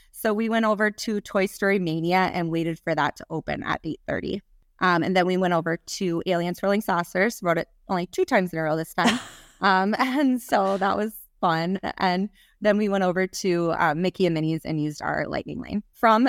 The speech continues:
Speaker 1: there, we walked around Galaxy's Edge a little bit. Caroline hadn't really walked through it yet, so we just explored that a little more. Oh, after Mickey and Minnie's, they went on Star Tours again. My daughter wanted to do that again, and that was just a walk on.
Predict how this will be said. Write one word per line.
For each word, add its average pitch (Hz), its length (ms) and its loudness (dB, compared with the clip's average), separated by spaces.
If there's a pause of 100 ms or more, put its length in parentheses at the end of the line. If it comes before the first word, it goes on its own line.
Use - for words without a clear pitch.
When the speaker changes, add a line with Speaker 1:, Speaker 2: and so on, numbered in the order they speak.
Speaker 1:
there, 190 880 0
we 214 460 0
walked 180 520 -2
around 190 520 0
Galaxy's 170 500 0
Edge 180 500 -2
a 208 60 -2
little 190 220 4
bit. 196 320 0
Caroline 175 400 0
hadn't 165 240 0
really 170 180 -2
walked 156 340 0
through 180 180 0
it 165 60 -4
yet, 175 360 4
so 175 100 -4
we 170 100 0
just 165 220 -6 (100)
explored 190 600 0
that 170 180 4
a 180 60 0
little 180 240 0
more. 165 420 -2 (300)
Oh, 247 180 2 (140)
after 226 240 2
Mickey 226 260 0
and 214 80 2
Minnie's, 190 240 0
they 202 100 2
went 185 140 2
on 185 220 0
Star 175 320 0
Tours 165 320 -2
again. 160 240 2
My 165 100 2
daughter 156 260 0
wanted 151 280 -2
to - 120 -16
do 165 80 2
that 151 200 2
again, 151 240 0
and 151 100 2
that 143 140 0
was 151 160 -8
just - 200 -12
a 170 60 -4
walk 143 300 -2
on. 151 300 -4